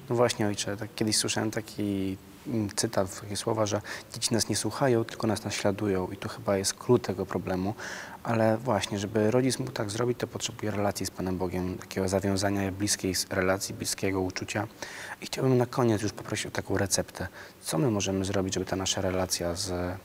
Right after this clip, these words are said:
relacji Bóg, człowiek, no jednak dość spora różnica między nami, żebyśmy mogli zejść na relację, czy to przyjacielską, czy właśnie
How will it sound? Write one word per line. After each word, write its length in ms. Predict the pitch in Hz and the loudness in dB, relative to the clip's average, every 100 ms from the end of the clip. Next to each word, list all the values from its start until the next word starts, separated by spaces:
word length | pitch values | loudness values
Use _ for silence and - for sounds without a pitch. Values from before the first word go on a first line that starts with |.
| - - - - | -12 -12 -10 0
relacji 400 | 101 95 - 87 | 4 4 2 -6
Bóg, 460 | 82 98 - - - - - - | 0 0 0 -8 -14 -20 -20 -10
człowiek, 540 | - - 92 113 - - | -2 2 4 4 2 -4
no 120 | 101 | 0
jednak 200 | 101 101 - 165 | 2 0 -2 -2
dość 220 | 104 - | 0 2
spora 240 | 107 95 | 4 4
różnica 400 | 95 87 92 - | 4 2 2 2
między 220 | 90 87 | 2 2
nami, 260 | 87 87 135 - - - - - | 0 -2 -4 -6 -10 -10 -10 -8
żebyśmy 280 | 113 110 117 | -2 0 2
mogli 180 | 113 104 | 2 2
zejść 160 | 104 - | 2 2
na 80 | |
relację, 380 | 98 92 95 95 | 2 2 2 -2
czy 120 | - | -2
to 100 | - | -4
przyjacielską, 600 | 95 - 90 98 95 95 92 | -2 0 0 0 0 -2 -2
czy 120 | 92 | -2
właśnie 300 | 92 - | -2 -2